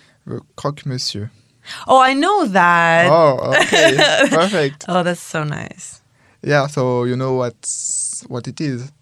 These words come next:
Speaker 2: I, I have the, the vague idea of what it
Speaker 1: Yeah,
Speaker 2: is.
Speaker 1: so what's your idea about that?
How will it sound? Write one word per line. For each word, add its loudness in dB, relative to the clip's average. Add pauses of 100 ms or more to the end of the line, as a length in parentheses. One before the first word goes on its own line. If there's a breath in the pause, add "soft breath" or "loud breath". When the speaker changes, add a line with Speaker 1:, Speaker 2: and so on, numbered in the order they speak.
(400)
Speaker 2:
I, 2 (340)
I 2
have 2
the, -2
the -10
vague 2
idea 4
of 4
what 6
it 2
Speaker 1:
Yeah, 6
Speaker 2:
is. 0
Speaker 1:
so 6
what's 4
your 4
idea 2
about 2
that? 0